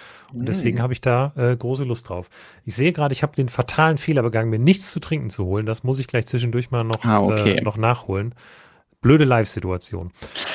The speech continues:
Speaker 1: Ähm, aber kriegen wir
Speaker 2: Das ist
Speaker 1: hin.
Speaker 2: bestimmt die Gelegenheit zu haben.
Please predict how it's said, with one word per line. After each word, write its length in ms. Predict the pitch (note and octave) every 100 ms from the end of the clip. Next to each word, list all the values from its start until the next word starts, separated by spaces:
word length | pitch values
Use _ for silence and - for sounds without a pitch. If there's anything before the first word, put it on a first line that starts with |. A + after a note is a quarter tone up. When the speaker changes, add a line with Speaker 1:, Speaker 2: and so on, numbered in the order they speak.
| -
Speaker 1:
Ähm, 360 | A2+ A#2 A2+ A2+ - _ _ -
aber 480 | A2 A2 G#2+ G#2 - -
kriegen 260 | - A#2+ A2+
wir 80 |
Speaker 2:
Das 80 | G#2
ist 60 | F#2+
Speaker 1:
hin. 100 | A#2+
Speaker 2:
bestimmt 280 | - A2 G2
die 60 |
Gelegenheit 540 | G2 F#2+ G2 - G#2 -
zu 180 | -
haben. 380 | C3 B2 - C3+